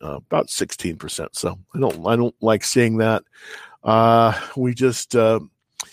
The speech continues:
you know, the, the, uh, the group rating isn't bad at sixty-four,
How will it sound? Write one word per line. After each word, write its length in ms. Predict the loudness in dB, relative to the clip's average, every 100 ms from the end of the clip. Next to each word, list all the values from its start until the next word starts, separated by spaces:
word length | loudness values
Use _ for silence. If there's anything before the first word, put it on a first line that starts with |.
| -20 -20 -10
you 80 | -4
know, 300 | -2 -4 -6 -6
the, 360 | -2 0 -2 _ _
the, 380 | -2 0 2 2
uh, 280 | 4 2 0 -8 _ -4
the 100 | 2
group 240 | 2 4
rating 240 | 4 4
isn't 220 | 2 0 2
bad 220 | 4 4
at 100 | 0
sixty-four, 840 | -4 -6 -8 -6 -2 2 2 2